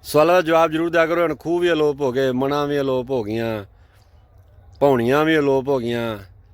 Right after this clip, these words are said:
ਪਿੰਡਾਂ ਵਾਲੇ ਤਾਂ ਮਾੜਾ ਮੋਟੇ ਜਾਣਦੇ ਹੋਣਗੇ, ਜਿਹੜੇ ਚਾਲੀ ਪੰਤਾਲੀ ਵਾਲੇ ਆ, ਚਾਲੀ ਚੁਲੀ ਤੱਕ, ਇਹਦੋਂ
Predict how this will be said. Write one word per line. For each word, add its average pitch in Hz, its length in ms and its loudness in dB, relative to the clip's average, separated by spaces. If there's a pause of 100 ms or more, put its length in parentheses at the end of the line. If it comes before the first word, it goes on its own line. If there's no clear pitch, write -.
(120)
ਪਿੰਡਾਂ 139 220 0
ਵਾਲੇ 147 180 2
ਤਾਂ 156 120 0
ਮਾੜਾ 151 220 0
ਮੋਟੇ 143 260 -2
ਜਾਣਦੇ 131 380 -2
ਹੋਣਗੇ, 143 280 0
ਜਿਹੜੇ 139 440 0 (600)
ਚਾਲੀ 135 300 2
ਪੰਤਾਲੀ 127 420 0
ਵਾਲੇ 127 240 0
ਆ, 117 180 -4 (760)
ਚਾਲੀ 127 180 2
ਚੁਲੀ 123 220 -2
ਤੱਕ, 107 340 -4
ਇਹਦੋਂ 123 320 -2